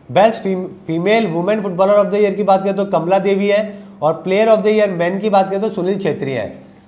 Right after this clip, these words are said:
तो ये भी आपको ध्यान रखना है, आपके paper में सवाल पूछा जा सकता है, ठीक है। चलिए, इसके अलावा बाकी news भी देख लेते हैं। दूरदर्शन की news है, four bimstek summit होने वाला है,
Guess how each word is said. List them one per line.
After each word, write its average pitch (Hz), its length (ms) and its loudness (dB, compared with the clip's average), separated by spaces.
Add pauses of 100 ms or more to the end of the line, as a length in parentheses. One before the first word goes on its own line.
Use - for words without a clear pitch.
तो 156 60 -4
ये 196 180 0
भी 220 120 2
आपको 190 300 2
ध्यान 165 240 2
रखना 165 220 0
है, 208 120 4
आपके 180 300 0
paper 160 220 -4
में 165 180 -4
सवाल 165 280 -2
पूछा 190 280 -6
जा 135 120 4
सकता 113 300 -8
है, 90 220 -10
ठीक 196 120 -2
है। 156 300 -2 (600)
चलिए, 233 260 4
इसके 220 260 2
अलावा 220 220 4
बाकी 214 300 2
news 214 240 -2
भी 220 80 -2
देख 208 180 2
लेते 208 200 0
हैं। 220 260 -2
दूरदर्शन 208 500 2
की 208 80 -2
news 196 300 0
है, 220 80 2
four 220 320 2
bimstek 196 480 0
summit 190 320 -2
होने 180 160 -2
वाला 165 280 2
है, 220 260 0